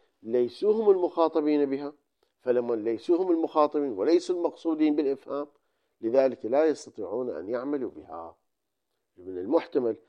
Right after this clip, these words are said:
أن تكون هناك قرائن قد نصبت ل-، للمشافهين لم تصل إلينا، وبالتالي لا يمكن العمل بهذه الروايات، وحينئذ ينسد باب العلم والعلمي.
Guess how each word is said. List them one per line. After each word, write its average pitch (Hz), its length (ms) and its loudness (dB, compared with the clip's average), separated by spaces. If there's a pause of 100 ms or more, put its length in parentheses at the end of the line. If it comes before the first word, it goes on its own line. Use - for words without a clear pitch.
(300)
أن 98 140 -8
تكون 123 440 -4
هناك 135 680 -2 (1900)
قرائن 135 460 2
قد - 300 -12
نصبت 160 520 0
ل-، 135 240 0
للمشافهين 131 1120 -2 (540)
لم 156 220 6
تصل 170 360 0
إلينا، 143 460 0 (360)
وبالتالي 120 600 -6
لا 113 240 -4
يمكن 98 320 -10
العمل 120 460 -4 (400)
بهذه 110 460 -8
الروايات، 85 640 -12 (1040)
وحينئذ 113 540 -4
ينسد 160 480 -2
باب 160 260 2
العلم 127 360 -4
والعلمي. 82 600 -12